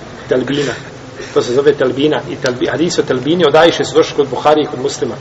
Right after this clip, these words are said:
Ti su hadisi vjerodostojni. To ulazi u poslaničku medicinu i govorio je poslanik, sallallahu alejhi ve selleme, a,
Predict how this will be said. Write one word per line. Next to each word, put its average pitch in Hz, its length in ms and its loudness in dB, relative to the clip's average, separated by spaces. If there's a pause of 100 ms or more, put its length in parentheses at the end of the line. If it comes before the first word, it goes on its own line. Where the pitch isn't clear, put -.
(220)
Ti 131 60 -6
su 123 100 -6
hadisi 151 220 -6
vjerodostojni. 127 560 -2 (340)
To 190 60 4
ulazi 151 220 4
u 139 40 0
poslaničku 139 500 -2
medicinu 135 520 -2 (420)
i - 100 -2
govorio 160 280 8
je 139 100 4
poslanik, 147 380 0
sallallahu 135 480 4
alejhi 127 240 2
ve 123 80 0
selleme, 170 360 4 (2250)
a, 127 320 6